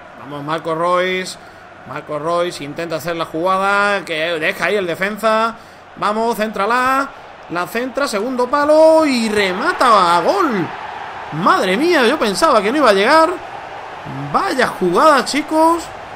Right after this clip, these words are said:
Vamos a verlo repetido porque ahí mete el Kun Agüero, el defensa.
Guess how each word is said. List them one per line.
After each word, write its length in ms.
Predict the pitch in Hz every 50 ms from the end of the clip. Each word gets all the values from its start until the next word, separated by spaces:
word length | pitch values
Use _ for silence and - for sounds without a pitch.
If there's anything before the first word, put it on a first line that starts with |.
| - - - - - - - - - - - - 139
Vamos 180 | 170 240 254
a 40 | 202
verlo 180 | 185 214 254 240
repetido 640 | 214 185 147 151 151 147 143 165 190 226 277 302
porque 400 | 302 254 208 180 - - 160 151
ahí 440 | 143 147 165 202 233 254 277 277 269
mete 380 | 214 175 170 185 196 - 226
el 100 | 202 170
Kun 200 | 165 - 170 190
Agüero, 360 | 202 170 151 160 180 240 269 247
el 60 | 190
defensa. 560 | 165 151 156 185 220 247 - 285 285 294 320